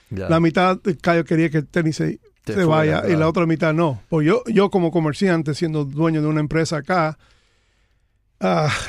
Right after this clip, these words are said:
Speaker 2: es obvio que el tenis era beneficioso para nuestras empresas.
Speaker 1: Pensaba yo eso, no sé si,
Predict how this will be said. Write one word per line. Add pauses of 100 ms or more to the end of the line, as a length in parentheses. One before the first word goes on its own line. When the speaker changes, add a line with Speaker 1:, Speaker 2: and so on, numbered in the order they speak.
(140)
Speaker 2:
es
obvio
que
el
tenis
era
beneficioso
para
nuestras
empresas. (180)
Speaker 1:
Pensaba
yo
eso,
no
sé
si,